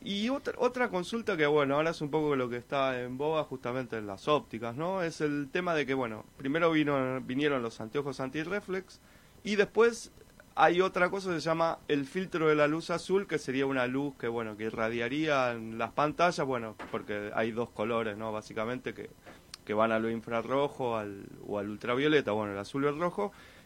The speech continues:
eh, que, que bloquearían esta luz azul. ¿Cómo ves estas dos, eh, estas dos, digamos, tecnologías, si son realmente muy importantes o no?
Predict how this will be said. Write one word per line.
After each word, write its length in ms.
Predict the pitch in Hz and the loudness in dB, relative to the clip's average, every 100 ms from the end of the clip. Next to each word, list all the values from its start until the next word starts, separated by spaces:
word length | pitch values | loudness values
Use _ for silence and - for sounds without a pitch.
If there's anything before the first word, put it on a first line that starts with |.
| - | 0
eh, 220 | 156 151 139 | 6 6 6
que, 140 | 135 - - | 0 -2 2
que 100 | 185 | 4
bloquearían 640 | 185 185 185 185 220 214 | 6 2 2 2 2 0
esta 300 | 196 - 170 | -2 2 2
luz 260 | 160 185 - | 2 -2 0
azul. 480 | 151 - 131 113 107 - - | -2 -2 -4 -4 -8 -16 -6
¿Cómo 200 | 202 208 | 2 6
ves 200 | 214 220 | 6 6
estas 280 | 202 - 160 | 2 2 2
dos, 600 | 151 170 160 147 135 - - | 2 2 4 2 0 -8 -6
eh, 420 | 117 117 110 110 | -4 -4 -4 -4
estas 260 | - - 117 | -4 -4 -2
dos, 360 | 127 123 107 | 0 0 -2
digamos, 320 | 117 120 117 104 | -2 0 0 -4
tecnologías, 840 | 101 101 104 - 190 180 156 123 | -6 -6 -6 -4 0 4 4 2
si 120 | 123 | -4
son 280 | - 123 117 | -6 -4 -4
realmente 380 | 120 117 123 110 | -2 -2 -2 -2
muy 120 | 120 | -4
importantes 680 | 110 107 - 143 139 117 - | -2 -2 2 2 0 -6 -6
o 60 | |
no? 320 | 117 170 214 | 0 2 0